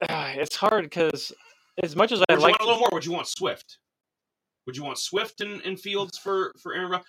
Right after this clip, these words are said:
Speaker 2: like, wh-, what are you, what are you doing here to upgrade? 'Cause this quarterback, I mean, t-, t-, uh,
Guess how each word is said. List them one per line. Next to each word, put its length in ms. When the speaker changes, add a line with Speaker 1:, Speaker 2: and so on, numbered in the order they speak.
Speaker 2:
like, 120
wh-, 160
what 140
are 20
you, 160
what 200
are 40
you 60
doing 320
here 400
to 120
upgrade? 360
'Cause 140
this 100
quarterback, 480
I 140
mean, 240
t-, 140
t-, 180
uh, 240